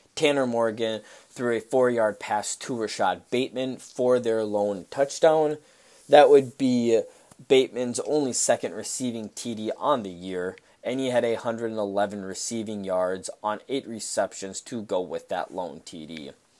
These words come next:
Quarterback Tanner Morgan would also finish the game with two interceptions against the Hawkeyes.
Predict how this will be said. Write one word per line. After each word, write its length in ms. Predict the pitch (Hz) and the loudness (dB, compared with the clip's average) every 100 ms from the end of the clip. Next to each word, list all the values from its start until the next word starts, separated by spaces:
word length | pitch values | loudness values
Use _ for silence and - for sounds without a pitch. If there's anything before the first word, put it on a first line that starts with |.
| _ - - _ _ _ _ - | _ -20 -20 _ _ _ _ -12
Quarterback 540 | - 139 120 110 - | 2 4 4 2 0
Tanner 260 | - 123 113 | -4 -4 0
Morgan 360 | 123 127 120 | 2 2 2
would 120 | 117 | 4
also 260 | 120 123 123 | 4 4 -2
finish 280 | - 127 139 | -4 -4 -4
the 120 | 113 | -6
game 200 | 104 113 | -6 -4
with 180 | 107 - | -6 -8
two 280 | - 139 - | -4 -2 -2
interceptions 680 | 120 120 107 110 101 101 90 - | -6 -6 -4 -4 -4 -8 -12 -12
against 380 | 95 104 95 - | -8 -8 -8 -10
the 120 | 90 | -12
Hawkeyes. 640 | - 82 - - - - | -10 -10 -10 -14 -14 -16